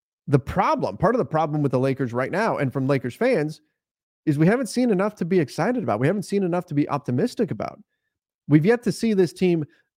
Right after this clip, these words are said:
do something in a game where we've looked at them and said, 'Yep, that's, that's what a championship team looks like.'"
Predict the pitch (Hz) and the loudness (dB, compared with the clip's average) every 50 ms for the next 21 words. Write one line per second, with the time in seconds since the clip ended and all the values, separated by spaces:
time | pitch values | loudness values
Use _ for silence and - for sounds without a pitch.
0 | - 135 123 175 269 311 302 - - 143 123 107 131 127 127 123 127 117 120 127 | -10 -4 0 2 2 2 2 2 0 -2 0 0 0 0 2 0 0 0 0 0
1 | 123 123 123 120 - - _ _ _ _ 139 139 127 135 131 127 185 247 254 - | 2 2 0 -2 -4 -10 _ _ _ _ 2 2 4 2 2 4 2 2 2 0
2 | 165 143 147 135 135 120 - 135 123 117 113 123 123 123 123 127 139 175 180 - | 0 0 0 0 0 0 0 0 0 0 -2 -6 -6 -6 -2 2 2 2 2 2
3 | 147 139 131 127 135 165 180 202 190 - - - - - - _ _ _ - 139 | -2 -4 -2 0 0 2 2 0 -2 -4 -6 -12 -14 -14 -18 _ _ _ -12 -10
4 | 135 131 190 226 226 233 190 - - 160 156 175 160 156 135 - 151 139 123 110 | -2 0 0 2 2 0 -2 -4 -6 -2 0 0 0 0 0 0 0 0 0 0
5 | 123 113 - 131 - - 131 120 110 107 110 - - - - - - _ | -2 -4 -4 -6 -6 -4 -6 -6 -6 -8 -12 -16 -16 -18 -18 -18 -18 _